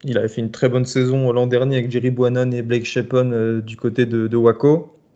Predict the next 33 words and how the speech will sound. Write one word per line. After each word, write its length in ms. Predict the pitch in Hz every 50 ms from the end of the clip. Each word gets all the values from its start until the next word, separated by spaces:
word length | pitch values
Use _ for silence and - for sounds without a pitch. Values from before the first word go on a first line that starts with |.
| _ _ _ _ _ _ _ _ _
Maintenant, 540 | 101 101 98 - 113 110 113 120 - - - - _ _ _ _ _ _ _ _ _ _ _ _ _ _ _ _ _ _ _ _ _ _
le 120 | 131 135 127
même 220 | 123 127 127 127
mur, 380 | 123 123 123 127 131 135 123 120
le 100 | 117 117
même 160 | 123 123 123
problème, 560 | 123 - 131 120 117 117 117 117 123 131 - - - - _ _ _ - - _ _ _
sa 160 | _ - 123 120
capacité 420 | - 120 101 120 117 - - -
à 60 | 123
recruter, 420 | 120 120 117 120 - - - 123 127
c'est 180 | 127 - -
pour 160 | - _ _
ça 220 | - - - 120 123
que, 420 | 120 - 113 107 107 104 107 110 - - _ _ _ _ _ _ _ _ _ _ _ _ _ _
pour 140 | - 117 117
moi, 180 | 117 117 123 127
c'est 220 | 127 - - 110
plutôt 280 | - - - - 127 123
un 120 | 120 120
non. 320 | 123 131 139 151 160 160 - - - _ _
Mais 280 | 123 127 135 131 131 - _ _ _ _ _
c'est 200 | - - - -
un 120 | 151 151 160
non, 200 | 170 185 196 180
non 160 | 165 165 160
pas 160 | 160 190 185
parce 260 | 185 160 135 127 -
que 420 | - - 147 135 131 131 127 127 127 131 131 - _ _ _ _ _ _ _
c'est 180 | _ - - 135
un 160 | 127 123 120
mauvais 380 | 127 127 131 131 127 135 139 139
coach 480 | 139 - 190 190 180 - - - -